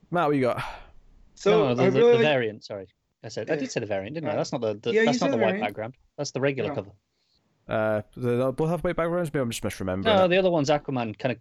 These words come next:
Speaker 3: walking out of the sea.
Speaker 1: I remember being bright, but whatever. Uh, what you got, Matt?
Speaker 2: So, so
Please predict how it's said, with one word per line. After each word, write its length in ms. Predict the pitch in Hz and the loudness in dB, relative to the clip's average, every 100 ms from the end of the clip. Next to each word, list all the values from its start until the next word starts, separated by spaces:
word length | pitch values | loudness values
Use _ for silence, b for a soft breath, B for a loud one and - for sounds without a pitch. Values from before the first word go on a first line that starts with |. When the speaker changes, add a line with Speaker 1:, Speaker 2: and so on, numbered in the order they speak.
| _ - | _ -4
Speaker 3:
walking 360 | 123 117 123 | -2 -2 -2
out 120 | 113 104 | -2 -2
of 60 | |
the 60 | 101 | -4
sea. 280 | - 101 - _ _ _ _ _ _ _ _ _ _ _ | -4 -6 -10 _ _ _ _ _ _ _ _ _ _ _
Speaker 1:
I 40 | 277 | 0
remember 180 | 226 113 | 2 2
being 160 | 107 | 0
bright, 240 | 98 92 90 | 0 -2 -2
but 80 | 147 | -2
whatever. 320 | 107 92 - _ _ - - | -2 -2 -6 _ _ -16 -4
Uh, 160 | 127 | -2
what 80 | 131 | 0
you 60 | 139 | -2
got, 160 | 113 - | -4 -4
Matt? 160 | - b _ | -8 b _
Speaker 2:
So, 360 | - 214 214 - _ | 2 2 2 -4 _
so 380 | 196 202 185 | 0 0 0